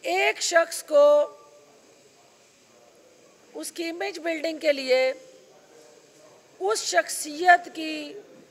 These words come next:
बुत परस्ती के लिए और उसके बयानिए को international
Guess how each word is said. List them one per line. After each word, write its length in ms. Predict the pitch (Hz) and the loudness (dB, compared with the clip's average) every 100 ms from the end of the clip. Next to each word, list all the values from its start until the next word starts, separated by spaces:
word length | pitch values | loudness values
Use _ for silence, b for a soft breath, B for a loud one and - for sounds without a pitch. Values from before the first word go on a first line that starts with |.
| _ _ - _ | _ _ -20 _
बुत 280 | 214 320 392 | -12 -10 -10
परस्ती 520 | - 320 302 294 330 330 | -4 2 2 0 -12 -10
के 160 | 311 | -8
लिए 380 | 269 254 240 240 240 - _ _ _ _ _ _ _ - _ - - | -8 -4 -4 -4 -8 -20 _ _ _ _ _ _ _ -20 _ -20 -10
और 420 | 269 330 339 330 - - - - _ _ _ _ _ | -2 4 6 4 2 -20 -20 -20 _ _ _ _ _
उसके 580 | 330 392 381 - - 330 | -6 -6 -4 -8 -2 0
बयानिए 680 | 262 247 254 277 320 359 370 - | 0 0 0 0 -2 -4 -4 -2
को 200 | 294 269 269 277 - - - - _ _ _ _ _ - _ _ _ _ _ - - - - - | 2 4 4 0 -8 -20 -20 -20 _ _ _ _ _ -20 _ _ _ _ _ -20 -20 -20 -20 -12
international 1040 | 330 320 370 339 320 320 247 339 339 349 | -10 -4 -4 0 0 0 -2 0 0 -4